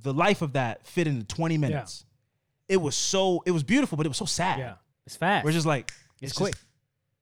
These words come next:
Speaker 1: you know? So, uh, I highly recommend that to you. Um, me, I'm thankful for,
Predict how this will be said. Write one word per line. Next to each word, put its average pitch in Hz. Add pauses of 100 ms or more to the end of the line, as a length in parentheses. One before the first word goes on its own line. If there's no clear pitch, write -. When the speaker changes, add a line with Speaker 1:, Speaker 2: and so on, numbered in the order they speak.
(500)
Speaker 1:
you 151
know? 151 (260)
So, 139
uh, 123
I 151
highly 185
recommend 135
that 117
to 123
you. 107 (340)
Um, 123
me, 285
I'm 214
thankful 185
for, 147